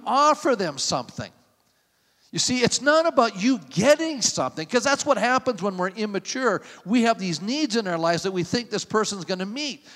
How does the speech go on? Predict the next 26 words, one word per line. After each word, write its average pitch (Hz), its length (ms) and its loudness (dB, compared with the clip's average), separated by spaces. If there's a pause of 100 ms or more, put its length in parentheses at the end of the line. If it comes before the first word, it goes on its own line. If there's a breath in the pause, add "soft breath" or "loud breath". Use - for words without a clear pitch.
But 214 140 -4
the 220 80 0
reality 233 580 2
is 175 140 2
when 196 160 0
we 196 80 0
finally 240 440 -2
grow 202 380 0
up, 262 240 2
we 202 120 -2
realize 196 580 0
that 175 160 -2
God 285 320 0
is 202 140 -4
meeting 190 340 -6
my 170 180 -4
needs, 254 380 -6 (180 loud breath)
and 196 140 -6
now 269 200 4
I 254 100 2
can 220 180 -4
actually 226 460 0
minister 202 800 -2
to 196 120 -2
someone 233 460 -4
else 269 480 -8